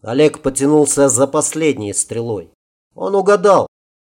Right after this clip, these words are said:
Больше выстрелить не успеет. Вокруг засвистели дротики.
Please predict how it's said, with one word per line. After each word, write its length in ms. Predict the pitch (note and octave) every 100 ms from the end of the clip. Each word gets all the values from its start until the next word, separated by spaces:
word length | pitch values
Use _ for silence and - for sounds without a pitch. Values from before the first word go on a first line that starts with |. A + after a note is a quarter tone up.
| -
Больше 460 | A#2+ B2+ - B2+
выстрелить 720 | B2 D#3+ D#3 C#3+ C#3+ D3+ D3
не 100 | D3+
успеет. 680 | D3+ D3 - E3+ C#3+ F#2 -
Вокруг 520 | G#2+ C3 F3+ F#3 -
засвистели 880 | A2 G2+ A#2 - C3 C3 - C#3 C3+
дротики. 720 | C#3+ D3 A#2 - - - -